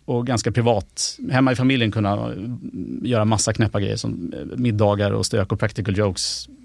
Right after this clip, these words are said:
en masse. Det kan vi prata om sen också. Men utåt sett så var inte det det viktigaste för honom.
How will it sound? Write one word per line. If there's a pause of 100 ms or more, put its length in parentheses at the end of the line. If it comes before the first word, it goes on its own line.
(140)
en
masse.
Det
kan
vi
prata
om
sen
också. (580)
Men
utåt
sett
så
var
inte
det
det
viktigaste
för
honom.